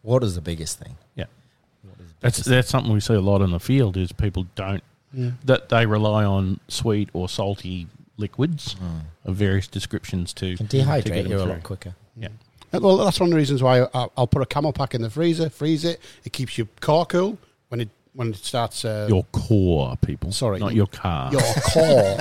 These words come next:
Speaker 3: <laughs> Car, car, car, car. You know, so it keeps your car cool, and when it starts melting, it's a,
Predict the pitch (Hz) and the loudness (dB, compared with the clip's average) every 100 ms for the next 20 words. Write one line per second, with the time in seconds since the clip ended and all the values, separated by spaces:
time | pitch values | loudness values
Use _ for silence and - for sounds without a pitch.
0 | - - 123 - - - - _ - - | -6 -8 -10 -10 -16 -12 -14 _ -18 -6
1 | 294 - - 440 415 339 277 247 - - | -6 -4 -2 0 2 0 -2 -6 -8 0
2 | 453 480 - - - - 117 _ - 131 | 2 2 0 -4 -10 -18 -18 _ -2 0
3 | 147 151 139 160 139 135 123 - 151 143 | 2 0 -2 -2 0 2 2 2 -4 -4
4 | - 120 110 151 175 - 123 120 110 - | -2 -2 -2 -4 -8 -4 0 2 0 -2
5 | 135 123 - 127 110 123 135 151 156 196 | 0 0 0 -2 0 2 4 4 0 -6
6 | - | -8